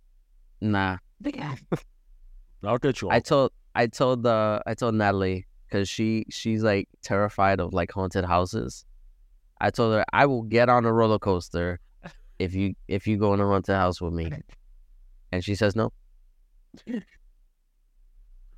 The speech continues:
Speaker 1: So I was
Speaker 2: I
Speaker 1: like,
Speaker 2: had,
Speaker 1: "That's the deal."
Speaker 2: I've
Speaker 1: Take
Speaker 2: had
Speaker 1: it or leave it.
Speaker 2: arrangements. I had arrangements with a woman like that. I'm just like that. I'm not fucking with a haunted house. In real life or
Speaker 1: Why?
Speaker 2: fake. It's dumb.
Speaker 1: I'm,
Speaker 2: One,
Speaker 1: I'm,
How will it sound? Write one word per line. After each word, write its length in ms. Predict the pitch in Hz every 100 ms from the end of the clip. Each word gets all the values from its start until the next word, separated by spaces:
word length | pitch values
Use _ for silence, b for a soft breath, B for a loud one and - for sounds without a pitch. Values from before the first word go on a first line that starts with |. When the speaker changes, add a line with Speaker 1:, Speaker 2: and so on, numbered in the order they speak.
| -
Speaker 1:
So 100 | 65
I 40 |
was 80 | 104
Speaker 2:
I 20 |
Speaker 1:
like, 80 | 107
Speaker 2:
had, 80 | 117
Speaker 1:
"That's 140 | 120
the 100 | -
deal." 280 | 110 147 127 - _ _ _ _ _
Speaker 2:
I've 100 | 117
Speaker 1:
Take 80 | 135
Speaker 2:
had 120 | 139
Speaker 1:
it 40 | 139
or 40 |
leave 240 | 147 160
it. 20 | 110
Speaker 2:
arrangements. 380 | 104 92 - - -
I 100 | 110
had 100 | 127
arrangements 420 | 110 104 98 98
with 60 | 90
a 40 |
woman 180 | 90 90
like 160 | 87
that. 80 | 90 80
I'm 220 | 101 104
just 220 | 101 -
like 100 | 95
that. 220 | 90 78 - - - -
I'm 260 | 95 98 95
not 200 | 87 85
fucking 200 | 92 87
with 100 | 90
a 40 | 85
haunted 260 | 78 87
house. 240 | 76 - - - - - - - - - - - - - -
In 140 | 110 104
real 160 | 113 180
life 220 | 294 339
or 160 | 202
Speaker 1:
Why? 80 | 170
Speaker 2:
fake. 240 | 156 117 - _ - _ - -
It's 180 | 117 113
dumb. 420 | 95 95 107 98 -
Speaker 1:
I'm, 80 | 127
Speaker 2:
One, 300 | 127 147 113
Speaker 1:
I'm, 160 | 208